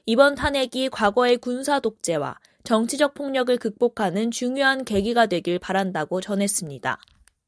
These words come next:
한편 윤 전 대통령 탄핵 이후 워싱턴은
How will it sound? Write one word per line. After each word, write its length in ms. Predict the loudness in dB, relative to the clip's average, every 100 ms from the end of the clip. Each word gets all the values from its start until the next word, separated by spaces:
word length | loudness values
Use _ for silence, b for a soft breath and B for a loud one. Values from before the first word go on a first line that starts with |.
| _ _
한편 500 | 0 2 4 2 4
윤 220 | 2 0 2
전 220 | 2 2
대통령 580 | 0 0 -2 -2 -2 -2
탄핵 400 | -2 0 -2 0
이후 240 | 2 4
워싱턴은 800 | 4 2 -4 -4 -2 -2 -2